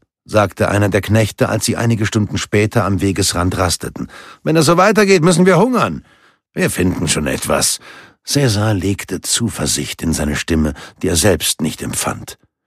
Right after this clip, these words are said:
Er durfte nicht zulassen, dass sich Verzweiflung breit machte. Wenn die Männer ihn verließen oder sich gar gegen ihn wandten, wäre er verloren.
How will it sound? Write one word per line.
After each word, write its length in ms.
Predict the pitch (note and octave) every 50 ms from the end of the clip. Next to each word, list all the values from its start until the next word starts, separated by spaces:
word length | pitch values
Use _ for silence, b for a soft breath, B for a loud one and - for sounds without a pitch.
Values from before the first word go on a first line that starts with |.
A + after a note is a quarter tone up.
| b b
Er 100 | - D#2+
durfte 320 | D#2+ A2 A2+ G2+ - - G2+
nicht 220 | F#2+ F2 - -
zulassen, 520 | - C3 A#2+ G#2 F2+ F2 F2 - - F#2+ E2
dass 200 | F#2 F2 - -
sich 140 | D#2+ -
Verzweiflung 720 | - E2 D#2+ - - - G#2+ A2 G#2+ F2+ - D2+ D#2 C#2 C#2
breit 340 | - D#2 D2 C#2+ D2+ - -
machte. 400 | C2+ C2+ - - - C2 B1+ b b b b b b b b _ _ _ _ _ -
Wenn 200 | - - D#2 D2+
die 100 | D2+ C#2+
Männer 260 | D#2 F2+ F#2+ F#2 E2+
ihn 140 | D2 D#2 D2+
verließen 600 | - D#2 D2 E2 C3 C#3 A#2+ - - - - - - _ _ _ _ -
oder 220 | - G2 F2+ F2
sich 260 | D#2+ F2 E2+ C#2+ -
gar 280 | - E2+ D2+ C#2+ C2+ C#2
gegen 460 | C2 - A2+ C#3+ D#3 C3+ G#2+ G2 F2
ihn 280 | D2 C#2 D2 D2+ D2 -
wandten, 420 | E2 C#2+ C2+ - - - D#2 C#2
wäre 220 | D2+ D#2 D2+ - C2+
er 100 | C2 B1
verloren. 580 | - C#2+ C#2+ F2+ E2 - - - - - -